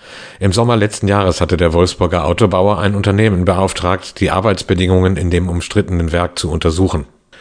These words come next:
Laut Prüfbericht waren keine Hinweise auf Zwangsarbeit gefunden worden. In einigen Teilen Niedersachsens wächst die Sorge vor erneuten Überschwemmungen.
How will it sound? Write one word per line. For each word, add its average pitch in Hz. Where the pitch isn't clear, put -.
Laut 87
Prüfbericht 104
waren 92
keine 104
Hinweise 82
auf 80
Zwangsarbeit 78
gefunden 85
worden. -
In 101
einigen 123
Teilen 113
Niedersachsens 101
wächst -
die 107
Sorge 95
vor 101
erneuten 92
Überschwemmungen. 95